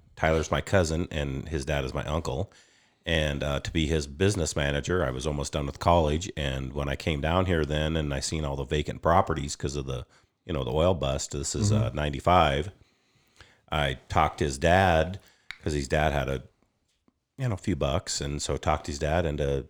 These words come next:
Speaker 1: starting to buy some properties and me going to partners with him. And, um, I, uh, where I would fix 'em up for an investment,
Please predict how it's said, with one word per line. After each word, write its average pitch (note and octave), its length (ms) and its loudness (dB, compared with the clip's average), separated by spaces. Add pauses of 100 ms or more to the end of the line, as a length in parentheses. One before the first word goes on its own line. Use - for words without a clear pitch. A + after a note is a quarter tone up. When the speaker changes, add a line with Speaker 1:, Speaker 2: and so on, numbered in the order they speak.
Speaker 1:
starting - 280 -2
to C#2+ 60 -4
buy C#2+ 180 -2
some - 160 -6
properties D#2 500 0
and C#2+ 100 -4
me D2+ 120 -2
going C#2 220 -4
to B1+ 60 -6
partners F2 460 -4
with - 160 -6
him. D2 260 -6 (600)
And, C2+ 400 -6
um, C2 640 -6 (560)
I, C#2 300 -4
uh, - 400 -8
where E2 240 2
I D#2+ 100 6
would D#2 160 0
fix - 260 -2
'em D2+ 100 0
up D2 380 -2 (1200)
for E2+ 160 2
an C#2+ 80 0
investment, D2 680 -4